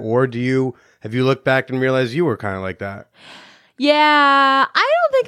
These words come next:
Speaker 2: I was ever, like, really bad, but there was one time where I was, like, drunk and I was, like, trying to hook up with this girl, and I remember, uh, I, I was just, like, stupidly, like, not getting, I don't think she was, like, feeling it,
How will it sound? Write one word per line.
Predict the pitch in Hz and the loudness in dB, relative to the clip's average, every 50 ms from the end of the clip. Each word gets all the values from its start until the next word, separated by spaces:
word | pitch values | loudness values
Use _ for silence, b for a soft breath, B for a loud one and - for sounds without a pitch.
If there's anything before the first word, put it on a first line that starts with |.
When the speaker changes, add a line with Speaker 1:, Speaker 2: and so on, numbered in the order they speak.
| 466 427 | 0 0
Speaker 2:
I | 392 | 0
was | 359 294 | 0 0
ever, | 302 302 294 285 294 254 | 0 -2 0 -2 -2 -2
like, | 240 220 190 | -2 -2 -4
really | 170 180 185 202 226 254 262 269 | -6 -8 -6 -6 -4 -4 -4 -4
bad, | 226 254 247 247 220 | -2 0 0 0 0
but | 233 | -2
there | 220 226 | -2 -2
was | 220 214 202 | -2 -2 -2
one | 208 226 247 277 | -2 -2 -2 -2
time | 294 311 285 294 269 | -2 -2 -2 -2 -2
where | 240 220 208 | 0 0 0
I | 190 | 0
was, | 190 185 180 | 0 -2 -2
like, | 185 180 175 - | -4 -6 -6 -10
drunk | - - 165 156 175 175 | -8 -6 -4 -4 -4 -4
and | 208 185 | -4 -4
I | 180 | -4
was, | 170 170 | -4 -4
like, | 165 165 | -6 -6
trying | - - 170 175 | -6 -6 -4 -2
to | 180 | -2
hook | 165 190 - | -4 -4 -6
up | 170 170 | -6 -6
with | - 170 | -4 -4
this | 165 165 165 | -6 -6 -6
girl, | - - 165 165 165 170 170 - - | -8 -6 -4 -2 0 0 -2 -2 -2
and | 180 180 | -2 -2
I | 180 180 | 0 0
remember, | 180 180 175 185 180 196 185 190 185 180 180 175 160 - - _ - | 0 0 0 -2 -2 0 0 0 2 2 2 0 -2 -4 -8 _ -2
uh, | 196 196 185 180 175 160 160 156 - - - - | 0 2 2 2 0 0 -2 -4 -6 -6 -8 -6
I, | 180 175 156 - - - | -6 -6 -8 -8 -12 -8
I | - 185 202 | -4 -2 -2
was | 180 175 - - | -2 -4 -4 -6
just, | 180 - - | -8 -6 -6
like, | 165 147 - | -8 -8 -8
stupidly, | - - 160 147 165 151 143 151 | -6 -6 -4 -4 -4 -4 -2 -2
like, | 143 143 143 165 | -4 -4 -4 -6
not | 156 147 139 147 151 - | -6 -6 -6 -6 -6 -6
getting, | 147 143 - | -6 -6 -4
I | - 170 | -4 -2
don't | 160 170 160 | -2 -2 -4
think | 165 160 156 | -4 -6 -6
she | - 160 | -4 -4
was, | 151 147 147 | -4 -4 -4
like, | 143 147 - | -6 -10 -10
feeling | - - 147 147 147 156 160 | -12 -10 -8 -6 -6 -6 -4
it, | 175 196 220 - | -2 0 0 -2